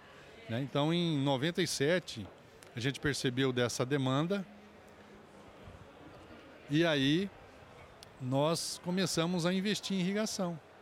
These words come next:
né? Tinha vários sistemas, né, de aspersão, mas tudo, canhão, mas que eram sistemas que gastavam muita água. Aí nós fomos atrás de comprar um equipamento,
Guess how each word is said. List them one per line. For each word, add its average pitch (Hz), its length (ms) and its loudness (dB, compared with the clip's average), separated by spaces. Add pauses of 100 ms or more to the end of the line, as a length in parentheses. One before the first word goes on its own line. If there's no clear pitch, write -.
(360)
né? 135 160 -2
Tinha 147 280 0
vários 139 560 2
sistemas, 131 1000 -2 (440)
né, 131 260 0
de 117 240 0
aspersão, 156 880 2
mas 120 240 0
tudo, 139 240 -2
canhão, 151 880 2 (520)
mas 139 160 0
que - 120 -2
eram 180 220 0
sistemas 180 460 -2
que 196 100 -4
gastavam 185 460 0
muita 180 340 2
água. 101 420 -2 (640)
Aí 175 100 2
nós 196 140 0
fomos 202 200 2
atrás 139 340 2
de 139 80 -8
comprar 143 260 0
um 147 60 2
equipamento, 151 720 0